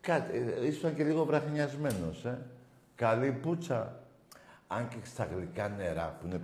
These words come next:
πάρα πολύ Ολυμπιακοί, τα έχω καταγαμίσει, εννοώ, την ομάδα σας, σαν παίχτης του αιτ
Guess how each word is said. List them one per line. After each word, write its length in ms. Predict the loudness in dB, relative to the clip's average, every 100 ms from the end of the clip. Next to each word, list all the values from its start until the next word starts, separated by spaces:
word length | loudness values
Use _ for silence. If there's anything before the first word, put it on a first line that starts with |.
| -2
πάρα 240 | 4 4 4
πολύ 240 | 0 -6
Ολυμπιακοί, 720 | -6 -8 -8 -10 -12 -16 -18 -16 -18 -20 -20 -20 -18 -4
τα 80 |
έχω 200 | -4 -4 -4
καταγαμίσει, 840 | -2 0 -2 0 0 0 -2 -4
εννοώ, 500 | -2 0 2 2 2 -2 -10 -18 -10
την 220 | -6 -4
ομάδα 600 | -4 -6 -8 -8 -10 -14
σας, 540 | -16 -20 -20 -20 -20 _ _ _ _ -20 -20 -20
σαν 340 | -8 -6 -4 -6
παίχτης 340 | -6 -10 -12
του 100 | -8
αιτ 280 | -6 -6